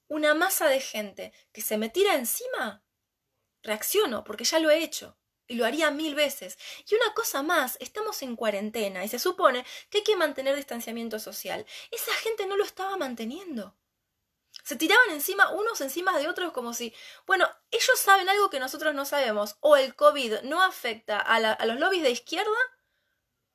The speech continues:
porque basta, ya estoy con las bolas al plato. Todo el lobby L G B T, no me re-, no re-, me refiero a los homosexuales, me refiero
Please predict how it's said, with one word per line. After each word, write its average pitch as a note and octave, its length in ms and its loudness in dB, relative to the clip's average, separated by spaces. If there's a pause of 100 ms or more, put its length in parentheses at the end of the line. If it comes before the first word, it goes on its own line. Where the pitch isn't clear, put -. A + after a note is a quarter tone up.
(380)
porque A3+ 400 0
basta, G#3 500 2 (160)
ya F4 120 -4
estoy F#4+ 240 0
con C4+ 240 0
las C#4+ 220 0
bolas A4 440 4
al B3+ 180 -4
plato. G3+ 440 -6 (480)
Todo C5 280 10
el D4+ 120 0
lobby G#3+ 440 0
L G#4+ 180 4
G F#4 280 -2
B C4 120 6
T, F#4 160 -2
no G#4+ 160 0
me A4+ 160 2
re-, D4+ 140 0
no F4+ 160 -12
re-, F4+ 120 -12
me C4+ 120 -14
refiero A3+ 340 -10
a - 20 -8
los G3 220 -12
homosexuales, F#3 680 -10
me B3 100 -2
refiero F#4+ 400 -4